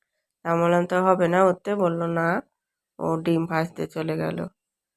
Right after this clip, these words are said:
তো আমার খুব খিদে পেয়েছে, আমি বলছি, "তাহলে তুই ডিম ভেজে নিয়ে আয় আর আমি খাই।" তো আমি ভাত বাড়তে বাড়তে আবার ফাল্গুনির বাবা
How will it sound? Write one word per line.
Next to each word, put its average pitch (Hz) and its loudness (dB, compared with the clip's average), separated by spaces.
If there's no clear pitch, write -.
তো - -6
আমার 175 4
খুব 175 -8
খিদে 180 -2
পেয়েছে, 180 -4
আমি 180 0
বলছি, 175 -2
"তাহলে 175 -2
তুই 170 -6
ডিম 170 0
ভেজে 180 -2
নিয়ে 170 0
আয় 226 2
আর 156 0
আমি 156 -2
খাই।" 151 0
তো - -10
আমি 196 4
ভাত 185 4
বাড়তে 170 2
বাড়তে 175 0
আবার 175 4
ফাল্গুনির 170 -2
বাবা 165 0